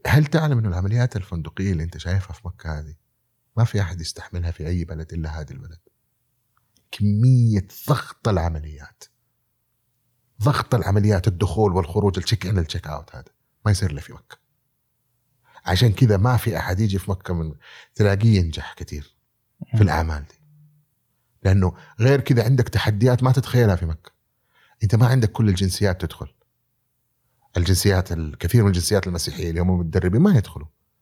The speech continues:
Speaker 1: فأنت مضطر تجيب
Speaker 2: آه.
Speaker 1: من الناس وتدرب.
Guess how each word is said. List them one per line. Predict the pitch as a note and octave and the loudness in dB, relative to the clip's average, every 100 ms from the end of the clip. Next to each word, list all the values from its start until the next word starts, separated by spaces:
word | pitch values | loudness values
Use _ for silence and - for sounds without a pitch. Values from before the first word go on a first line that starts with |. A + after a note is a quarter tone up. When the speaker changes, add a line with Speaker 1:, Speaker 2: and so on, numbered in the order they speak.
| _ _ _ _ _ | _ _ _ _ _
Speaker 1:
فأنت | - A#2 | -2 0
مضطر | G#2+ G2+ - G#2 - - _ | 0 -2 -2 -4 -4 -12 _
تجيب | - B2 A2+ F#2+ | -2 2 4 4
Speaker 2:
آه. | |
Speaker 1:
من | G2 G2 | 2 0
الناس | G2 G2 F2 D2 - _ _ _ _ | 0 0 -2 -4 -10 _ _ _ _
وتدرب. | A2+ A#2 G#2 C3+ G2+ F#2 | 0 2 2 0 2 0